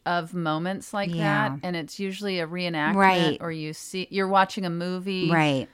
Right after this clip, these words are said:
Speaker 1: where there, people are playing these parts, and you can feel that it's sad. But in that moment, I was
Speaker 2: Ugh.
Speaker 1: so,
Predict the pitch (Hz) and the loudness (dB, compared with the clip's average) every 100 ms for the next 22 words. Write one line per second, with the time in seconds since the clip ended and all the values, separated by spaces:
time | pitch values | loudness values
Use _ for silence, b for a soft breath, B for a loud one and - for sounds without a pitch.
0 | - - 175 165 160 156 - _ - - | -14 -6 -4 -2 -2 -4 -6 _ -20 -8
1 | 208 190 170 151 - 196 190 185 180 - | -6 -4 -4 -6 -4 -2 -2 -2 -6 -10
2 | - 185 180 175 - 170 170 170 196 175 | -6 0 0 -2 -6 -6 -6 -6 -4 -4
3 | 170 b b b b - - 285 330 220 | -6 b b b b -20 -6 0 4 4
4 | 180 180 160 - - - 240 247 175 156 | 4 2 0 -2 -10 -4 0 4 4 2
5 | 165 190 180 - 208 208 185 208 226 302 | 2 0 0 -4 -4 -2 -2 2 4 4
6 | 208 208 185 185 214 247 214 202 196 190 | 2 0 2 0 2 2 2 4 4 2
7 | 190 - - - 208 214 254 277 277 | -2 -6 -8 -4 0 0 2 0 0